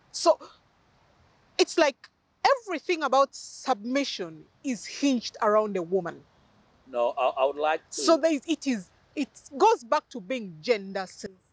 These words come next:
Speaker 2: Let me remove the veil. Submission is not gender sensitive. The men that don't submit to God find it hard to submit to their wives.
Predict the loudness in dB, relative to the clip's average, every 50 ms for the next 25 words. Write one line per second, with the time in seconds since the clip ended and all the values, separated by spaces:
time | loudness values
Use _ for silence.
0 | -20 _ -4 0 2 2 2 0 -2 -6 -8 -4 -4 -4 -4 -4 -6 -6 -6 -4
1 | -2 -2 -2 -4 -4 -6 -8 -8 -4 -2 -2 -2 -2 -4 -10 -16 -20 _ _ _
2 | _ _ _ _ _ _ _ _ _ _ _ _ _ _ _ _ _ _ _ -8
3 | -6 -4 0 0 0 0 -2 -4 -8 -8 -8 -8 -8 -6 -6 -6 -6 -6 -8 -8
4 | -8 -8 -8 -8 -10 -10 -10 -8 -8 -8 -8 -10 -12 -12 -14 -14 -16 -16 -18 -20
5 | _ _ _ _ _ _ _ _ _ _ _ _ _ _ _ _ _ _ _ _
6 | _ _ _ _ _ _ _ _ _ _ _ _ _ _ _ _ _ -4 -4 -4
7 | -2 -2 -2 -2 -2 -4 -6 -8 -4 -4 -4 -4 -2 -4 -4 -4 -4 -8 -10 -10
8 | -10 -10 -10 -12 -12 -12 -12 -12 -14 -8 -4 -2 0 0 0 0 -2 -4 -6 -6
9 | -6 -4 -4 -4 -6 -8 -10 -8 -4 -2 -2 0 0 -2 -4 -6 _ -14 -12 -8
10 | -8 -8 -8 -8 -12 -12 -8 -8 -6 -4 -4 -4 -2 -2 -2 -2 -2 -2 -4 -10
11 | -16 -20 -20 -20